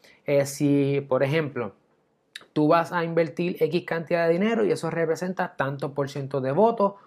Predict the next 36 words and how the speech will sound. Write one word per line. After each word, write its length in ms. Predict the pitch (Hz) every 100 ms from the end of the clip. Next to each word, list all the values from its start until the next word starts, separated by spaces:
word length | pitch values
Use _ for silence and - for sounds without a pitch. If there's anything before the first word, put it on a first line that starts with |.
| _ _ _
o 260 | 151 139
no 220 | 135 139 143
representa 520 | 143 143 135 135 135
ningún 300 | 131 131 131
por 140 | 131
ciento 320 | 127 123 123
de 80 | 120
voto 460 | 143 214 208 202 202 - - _
o 400 | 147 135 127 127 _ _
cuál 240 | 160 156
es, 240 | 175 - -
¿verdad? 400 | 175 127 147 185
Tenemos 320 | 151 147 170
que 80 | -
establecer 540 | 196 196 196 226 226 - _
qué 240 | 190 214
pasa 680 | 214 - 208 214 - 139 135
en 180 | 123 117
esa 240 | 113 156 165
relación, 640 | 175 175 - 220 185 135 -
a 160 | 120
cambio 380 | - 127 147 180
de 140 | 175 -
qué 200 | 220 208
yo 80 | 127
estoy 200 | - 135
invirtiendo 480 | 139 131 127 131
en 80 | 123
tu 120 | -
negocio. 440 | 123 110 101 98 -
Eso 200 | - 156
tiene 160 | 160 165
que 60 |
estar 200 | 156 175
bien 360 | 147 135 185 196
claro. 420 | 190 151 143 107